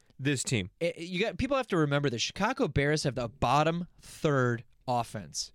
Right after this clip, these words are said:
Speaker 2: They have
Speaker 1: Yeah.
Speaker 2: a bottom third
Speaker 1: Even with
Speaker 2: offense.
Speaker 1: Mitch.
Speaker 2: There's the reason why I call the New York Giants to win a-, and beat the Chicago Bears last week.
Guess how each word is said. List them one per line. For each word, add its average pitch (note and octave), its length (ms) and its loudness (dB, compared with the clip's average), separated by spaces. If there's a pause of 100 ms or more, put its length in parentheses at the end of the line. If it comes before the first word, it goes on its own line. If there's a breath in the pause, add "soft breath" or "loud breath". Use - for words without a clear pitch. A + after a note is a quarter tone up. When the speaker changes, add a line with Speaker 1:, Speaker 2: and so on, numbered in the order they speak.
Speaker 2:
They B2 180 0
have D#3 100 2
Speaker 1:
Yeah. C3+ 80 4
Speaker 2:
a - 40 2
bottom E3+ 560 2 (180)
third C#3 500 2
Speaker 1:
Even F#3 340 0
with G#3+ 100 2
Speaker 2:
offense. D3+ 160 -2
Speaker 1:
Mitch. - 340 -2
Speaker 2:
There's D3+ 200 4
the D3 100 6
reason G#3 360 2
why G3+ 240 2
I E3+ 200 2
call F3 400 2
the D3 100 0
New C#3 100 0
York C#3 220 2
Giants C#3+ 440 0
to B2 120 -2
win C#3+ 480 -2
a-, B2+ 60 -10
and B2+ 340 -4
beat C#3+ 220 0
the D3+ 120 4
Chicago D#3 460 2
Bears D#3 260 0
last D#3 220 0
week. E3 220 0